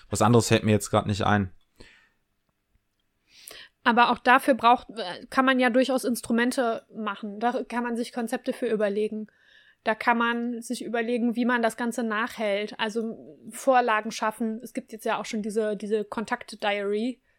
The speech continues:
Speaker 2: also Contact-Diary, diese t-, quasi Tagebücher darüber, mit wem man sich getroffen hat, wen man gesehen hat, um eben nachvollziehen zu können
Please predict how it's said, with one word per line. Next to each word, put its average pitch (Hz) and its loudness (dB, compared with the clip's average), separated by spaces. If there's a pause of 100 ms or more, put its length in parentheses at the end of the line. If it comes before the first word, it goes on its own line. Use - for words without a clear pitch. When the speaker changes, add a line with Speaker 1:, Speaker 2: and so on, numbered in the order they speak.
Speaker 2:
also 190 -6
Contact-Diary, 208 -4
diese 196 -8
t-, - -16
quasi 208 -4
Tagebücher 220 -2
darüber, 214 -2
mit 220 -2
wem 226 -4
man 220 -2
sich 214 -6
getroffen 226 -2
hat, 180 -10 (480)
wen 220 0
man 208 0
gesehen 214 0
hat, 208 -8 (380)
um 226 -2
eben 214 -2
nachvollziehen 233 -2
zu 233 -8
können 226 0